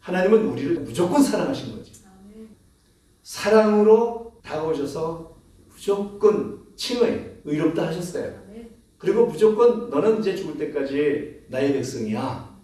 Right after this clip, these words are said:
Speaker 1: 인정해 주셨습니다.
Speaker 2: 아멘.
Speaker 1: 우리가 어떤 죄를 짓고 잘못을 저질러도 하나님의 자녀인 건 변함이 없는 거예요. 칭의는 법정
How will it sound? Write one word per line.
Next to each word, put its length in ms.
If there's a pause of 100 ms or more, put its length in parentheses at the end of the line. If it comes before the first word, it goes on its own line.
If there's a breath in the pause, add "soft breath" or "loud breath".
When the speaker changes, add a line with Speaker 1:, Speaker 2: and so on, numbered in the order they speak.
(140)
Speaker 1:
인정해 380
주셨습니다. 540
Speaker 2:
아멘. 140 (340 loud breath)
Speaker 1:
우리가 240
어떤 560
죄를 360
짓고 800 (160)
잘못을 400
저질러도 500
하나님의 720
자녀인 460
건 180
변함이 460
없는 280
거예요. 160 (680)
칭의는 680
법정 800